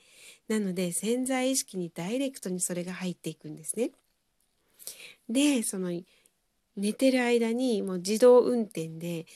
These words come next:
もうどんどんどんどん夢が叶えられるよっていう状態になっていくんです。でね、そうしたらね、朝目覚めた時、これすっごい大事で、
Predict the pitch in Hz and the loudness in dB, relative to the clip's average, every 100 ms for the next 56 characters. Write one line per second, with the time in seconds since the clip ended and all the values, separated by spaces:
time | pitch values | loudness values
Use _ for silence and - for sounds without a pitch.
0 | - _ 202 240 254 208 175 175 214 233 | -20 _ -6 -2 -2 -2 -6 -6 -6 -6
1 | 190 175 170 208 233 185 - 208 220 214 | -6 -6 -4 -2 -2 -4 -8 -6 -4 -4
2 | 208 208 180 190 196 - 175 196 202 202 | -4 -6 -6 -8 -8 -8 -6 -6 -4 -4
3 | 196 185 170 - - - - - _ _ | -4 -6 -10 -16 -16 -8 -8 -8 _ _
4 | _ _ _ _ _ - - - - 208 | _ _ _ _ _ -20 -18 -16 -6 -2
5 | 190 - 262 302 - - 262 180 165 - | 0 0 0 2 2 2 -2 -4 -8 -10
6 | 247 269 233 175 165 165 180 285 320 208 | -2 0 0 -4 -6 -4 -2 2 2 0
7 | 190 165 - - _ _ _ _ _ _ | -6 -10 -14 -18 _ _ _ _ _ _
8 | _ _ - 208 254 - - - - 262 | _ _ -2 0 2 2 0 -2 -2 2
9 | 262 202 196 190 190 180 185 170 | 2 2 -4 -4 -6 -2 -2 -4